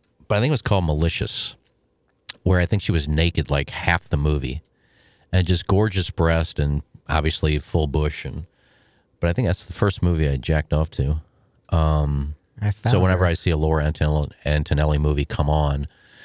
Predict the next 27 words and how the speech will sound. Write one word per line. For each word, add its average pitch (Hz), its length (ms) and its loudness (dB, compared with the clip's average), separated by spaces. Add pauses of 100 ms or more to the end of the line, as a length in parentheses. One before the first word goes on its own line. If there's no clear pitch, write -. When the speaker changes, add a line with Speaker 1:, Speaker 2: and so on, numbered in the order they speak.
(280)
Speaker 1:
from, 76 140 -2
like, 73 160 0
the 76 80 -2
seventies 71 760 0
and 67 340 -8
late 71 220 -2
seventies, 69 500 0
I 120 160 0
gotta 78 140 0
watch 78 340 -2
that 76 220 0
because - 240 -2
I 73 60 2
remember 73 400 0
that 71 160 -2
chick - 240 -2
very 78 220 0
fondly. 73 540 0 (380)
Passed - 240 0
away 135 180 2
a - 20 -2
few 78 140 -2
years 71 240 0
ago, 71 220 0
too. 80 260 -4
Speaker 2:
Yeah, 139 200 0
Malicious. 113 640 -2